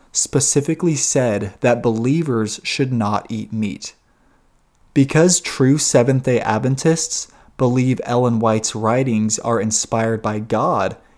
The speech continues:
and view her writings as being equal to the Bible itself in terms of authority, they submit to her teachings and try to promote them.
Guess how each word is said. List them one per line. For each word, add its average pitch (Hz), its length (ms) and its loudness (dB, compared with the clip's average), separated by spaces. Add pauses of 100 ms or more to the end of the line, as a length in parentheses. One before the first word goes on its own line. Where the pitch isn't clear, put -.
(180)
and 127 180 0
view 131 320 0
her 160 140 2
writings 107 600 0
as 110 240 -4
being 113 360 -2
equal 131 360 -2
to 131 160 -6
the 113 120 -4
Bible 110 420 -2
itself - 800 -2 (280)
in 123 140 -2
terms 120 380 -2
of 110 180 -4
authority, 120 720 0 (420)
they 139 160 6
submit 135 540 2
to 139 120 -2
her 117 160 -2
teachings 113 720 0
and 131 200 -2
try 107 220 -2
to 107 80 0
promote 113 400 -2
them. 98 240 -6